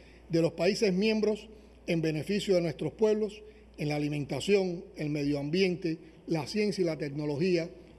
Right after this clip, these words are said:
el comercio justo, la cultura, la educación, la energía, la industria y la minería,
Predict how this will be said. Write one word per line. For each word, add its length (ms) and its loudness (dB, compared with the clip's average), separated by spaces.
el 160 0
comercio 480 2
justo, 420 0
la 200 0
cultura, 500 4
la 80 2
educación, 720 0
la 140 0
energía, 600 2
la 140 2
industria 420 2
y 40 6
la 100 4
minería, 500 2